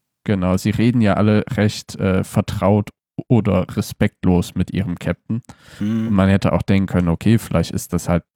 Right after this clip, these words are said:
Speaker 1: seine persönliche alte Rüstung mit alten Urka-, Spuren aus früheren Kämpfen.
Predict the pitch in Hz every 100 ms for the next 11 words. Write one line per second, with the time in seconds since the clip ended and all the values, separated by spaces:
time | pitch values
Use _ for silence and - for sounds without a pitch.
0 | - - 82 90 - 90 - 101 101 -
1 | - 92 - 98 113 - 117 110 92 -
2 | - 92 - 107 101 104 - 90 87 -
3 | - - - 135 123 117 95 101 - -
4 | 139 135 120 110 - 110 107 - 110